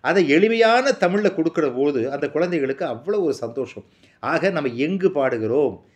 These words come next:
எதற்காக பாடுகிறோம், எந்த சபையில் பாடுகிறோம், யாருக்காக பாடுகிறோம் அப்படிங்கிற ஒரு பிரக்ஞை எந்த ஒரு படைப்பாளனுக்கும் இருக்க வேண்டும்.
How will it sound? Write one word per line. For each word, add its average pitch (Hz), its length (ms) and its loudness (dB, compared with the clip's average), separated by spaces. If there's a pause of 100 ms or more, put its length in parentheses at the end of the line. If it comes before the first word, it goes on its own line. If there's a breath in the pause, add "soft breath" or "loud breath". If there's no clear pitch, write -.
(240 soft breath)
எதற்காக 196 480 4
பாடுகிறோம், 135 600 0 (260 soft breath)
எந்த 196 320 4
சபையில் 175 500 4
பாடுகிறோம், 131 500 0 (280 soft breath)
யாருக்காக 240 680 6
பாடுகிறோம் 139 520 2 (880)
அப்படிங்கிற 156 420 2 (220)
ஒரு 123 180 0
பிரக்ஞை 160 540 -2
எந்த 156 240 0
ஒரு 151 180 4
படைப்பாளனுக்கும் 147 640 -2
இருக்க 123 240 -6
வேண்டும். 107 340 -6